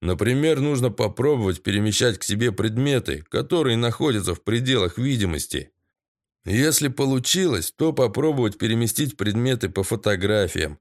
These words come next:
или те, которые не видишь, но знаешь, что они есть внутри». «В с-, в смысле?» не понял Сергей. «Вот смотри, есть компьютер»,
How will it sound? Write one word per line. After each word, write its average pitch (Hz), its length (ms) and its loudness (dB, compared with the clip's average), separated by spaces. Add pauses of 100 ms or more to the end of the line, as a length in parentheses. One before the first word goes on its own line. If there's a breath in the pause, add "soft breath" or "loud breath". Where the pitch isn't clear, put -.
или 156 240 0
те, 151 240 0
которые 120 560 0
не 107 180 2
видишь, 113 400 0
но 104 140 0
знаешь, 107 400 0
что 107 220 0
они 104 200 2
есть 110 280 0
внутри». 92 600 -2 (600)
«В 80 200 -4
с-, - 640 -2
в - 80 -10
смысле?» 127 600 0 (420)
не 87 200 0
понял 120 400 0
Сергей. 101 680 0 (440)
«Вот 147 280 2
смотри, 107 640 0 (340)
есть 147 420 -2
компьютер», 101 760 -2